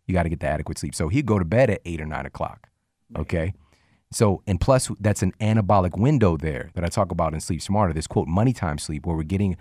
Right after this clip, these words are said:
Speaker 1: a greater secretion of anabolic hormones if you're sleeping between ten A M and two, I'm sorry, ten P M
Speaker 2: There we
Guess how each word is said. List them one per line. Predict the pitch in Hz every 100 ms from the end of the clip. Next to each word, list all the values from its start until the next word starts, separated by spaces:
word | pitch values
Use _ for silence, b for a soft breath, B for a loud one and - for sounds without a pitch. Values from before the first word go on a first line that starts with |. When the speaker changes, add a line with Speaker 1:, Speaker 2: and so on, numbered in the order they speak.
| b
Speaker 1:
a | 92
greater | 82 101 98
secretion | - - 160 151 -
of | 90
anabolic | - 92 80 76 -
hormones | - 175 117 82 76 80 - _ _ -
if | 95
you're | 90
sleeping | - 131 101
between | 90 98 85
ten | - 113
A | 101 95
M | 87 82 -
and | 90
two, | - 110 98 90 _ -
I'm |
sorry, | 117 85 -
ten | - 139 123
P | - 220 208 98
M | 85 101
Speaker 2:
There |
we | 131